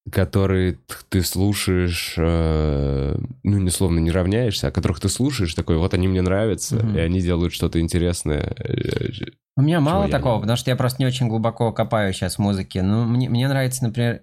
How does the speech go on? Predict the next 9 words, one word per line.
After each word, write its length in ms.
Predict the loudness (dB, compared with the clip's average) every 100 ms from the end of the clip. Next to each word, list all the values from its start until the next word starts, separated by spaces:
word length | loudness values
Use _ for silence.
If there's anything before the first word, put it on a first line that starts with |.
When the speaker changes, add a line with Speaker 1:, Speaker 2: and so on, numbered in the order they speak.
| -2
Speaker 2:
Элли 240 | 0 2
на 120 | 2
Маковом 400 | 2 0 0 0
поле, 500 | 0 0 2 0 -2 -6 _ _ -2
есть 260 | 0 0
такая 400 | -4 0 0 0
инди-артистка 1500 | 0 0 0 0 0 0 0 -2 -4 -2 -2 0 0 0 0
Speaker 1:
Мгм. 100 | 0
Speaker 2:
небольшая. 640 | 2 0 0 0 0 0